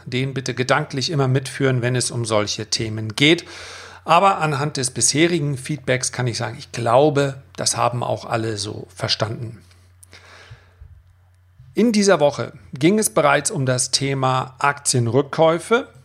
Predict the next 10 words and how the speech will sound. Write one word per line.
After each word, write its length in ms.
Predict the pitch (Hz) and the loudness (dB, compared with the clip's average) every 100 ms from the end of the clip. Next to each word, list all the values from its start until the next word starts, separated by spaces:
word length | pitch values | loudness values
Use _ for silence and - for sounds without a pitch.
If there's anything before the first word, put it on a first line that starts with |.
| _ _ - | _ _ -2
und 180 | 196 190 | 0 0
Insiderverkäufe. 1400 | 156 160 160 151 160 147 - 135 131 131 117 - - - _ _ _ _ _ _ _ _ _ _ _ _ _ _ - | -2 0 2 2 2 -4 -6 -4 -2 0 0 -2 -14 -16 _ _ _ _ _ _ _ _ _ _ _ _ _ _ 0
Beide 340 | 139 208 240 | 4 4 2
Faktoren 680 | 226 185 175 - 175 185 175 | -2 0 -2 2 2 2 0
für 160 | 156 131 | -2 -2
sich 220 | 185 - | -2 -6
betrachtet 580 | 147 - 127 - 160 - _ _ | -8 -4 -6 -6 -10 -12 _ _
sind 420 | - 143 165 202 - - | 0 4 4 2 -8 -16
kein 380 | - 135 143 165 - | -4 -2 -2 -8 -6
Problem. 480 | 135 123 123 98 | -2 2 0 -2